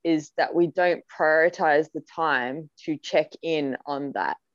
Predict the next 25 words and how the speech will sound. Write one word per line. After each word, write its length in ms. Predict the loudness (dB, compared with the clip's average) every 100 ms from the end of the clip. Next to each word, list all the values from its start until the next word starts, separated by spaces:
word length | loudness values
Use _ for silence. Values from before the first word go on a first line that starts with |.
| _
So 140 | 2 4
we 120 | 4
might 240 | 4 2
go, 160 | 4 4
"Oh, 140 | 4
that 140 | 4 4
person's 380 | 2 2 -2 0
off 300 | 2 2 0
today," 420 | -2 2 6 6
or, 240 | 6 4 4
"I've 120 | 4
noticed 440 | 4 6 4 2 -2
a 80 | -2
change 340 | 0 0 0
in 120 | -2
behavior," 600 | -2 2 2 4 2 2 0 _ _
but 160 | 2 4
we're 120 | 4
busy 460 | 6 4 6 4
and 100 | 4
we 80 | 2
get 200 | 2 4
on 200 | 4 2
with 160 | -2 0
life. 480 | 0 0 -4 -20